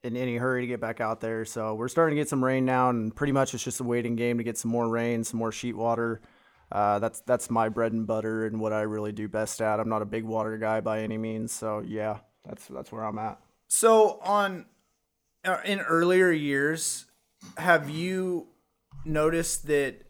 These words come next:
Speaker 2: it's like a trend that early season is kinda slow because of lack of water in, in this state anyways?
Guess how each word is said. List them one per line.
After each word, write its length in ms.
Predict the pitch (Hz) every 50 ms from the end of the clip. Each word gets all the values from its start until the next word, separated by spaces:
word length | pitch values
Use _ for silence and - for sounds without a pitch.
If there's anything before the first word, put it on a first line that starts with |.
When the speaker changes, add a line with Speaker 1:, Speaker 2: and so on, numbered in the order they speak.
| -
Speaker 2:
it's 240 | - 139 139 - -
like 160 | 156 143 123 -
a 60 | 131
trend 640 | - - - - - 151 135 131 131 139 143 147 139 _ _ _ _ _ _ _ _ _ _ _ _ _ _ _ _ _ 139 -
that 320 | 143 139 135 131 - - - _ _ _ -
early 220 | 143 139 139 139 135
season 260 | - 151 147 143 139
is 80 | 127 -
kinda 200 | - 143 135 123
slow 300 | - - 123 120 123 123
because 320 | 131 123 - 131 123 120 123
of 40 | 113
lack 220 | 113 113 117 -
of 60 | 120
water 420 | 107 104 104 107 113 123 123 117 - -
in, 400 | 127 123 117 113 110 107 104 - _ -
in 140 | 131 120 113
this 160 | 117 117 117
state 300 | - - - 127 131 - -
anyways? 500 | - 135 135 131 127 131 139 - - -